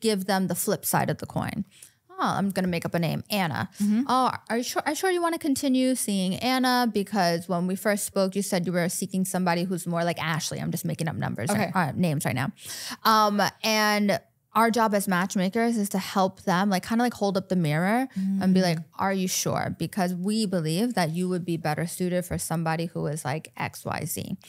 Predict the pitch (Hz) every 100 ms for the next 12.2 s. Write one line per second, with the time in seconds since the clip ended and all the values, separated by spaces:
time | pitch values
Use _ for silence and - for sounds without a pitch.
0 | - - - - 240 226 214 202 - 208
1 | 208 226 285 - 185 180 214 208 190 190
2 | 190 190 175 196 - - - - 214 233
3 | 277 311 - - - 190 185 208 202 196
4 | - 160 160 180 196 - 165 165 151 156
5 | 123 - - - - 165 196 180 180 -
6 | 165 214 214 190 180 175 156 147 160 -
7 | 147 - 247 247 - - - - 208 -
8 | - 269 269 175 185 196 - - - 196
9 | 185 - 214 233 202 185 196 - 180 160
10 | 165 - 175 - 185 180 180 180 175 175
11 | - 156 170 - 190 226 - - _ 170
12 | 175